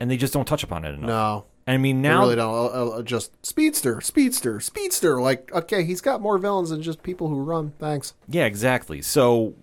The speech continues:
Speaker 1: when they start going into the more recent rogues,
Speaker 2: Yeah.
Speaker 1: it's just not connecting because th-
Speaker 2: Right.
Speaker 1: they're just not over enough.
Speaker 2: Right, and I,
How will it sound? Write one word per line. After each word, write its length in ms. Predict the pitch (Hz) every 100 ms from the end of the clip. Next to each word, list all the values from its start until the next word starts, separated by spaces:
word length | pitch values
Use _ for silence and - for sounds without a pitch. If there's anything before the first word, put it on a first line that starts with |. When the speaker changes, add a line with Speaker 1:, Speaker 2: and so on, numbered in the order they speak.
| -
Speaker 1:
when 180 | 123 143
they 240 | 139 135 127
start 360 | - 147 127
going 440 | 131 135 131 131 117 _ _
into 300 | 113 - 127
the 400 | 110 107 101 95
more 300 | 113 123 120
recent 580 | 107 113 135 160 131 - - _ -
rogues, 540 | 113 131 143 139 - 139
Speaker 2:
Yeah. 260 | 135 127 127 -
Speaker 1:
it's 160 | 165
just 160 | 190 220
not 180 | 214 165
connecting 520 | 131 127 156 - 117
because 460 | 107 117 123 113 104
th- 120 | 117
Speaker 2:
Right. 240 | 104 101
Speaker 1:
they're 100 | 131
just 160 | 123 127
not 160 | 120
over 280 | 117 180 107
enough. 280 | 87 78 -
Speaker 2:
Right, 240 | 156 147
and 140 | 160
I, 60 | 196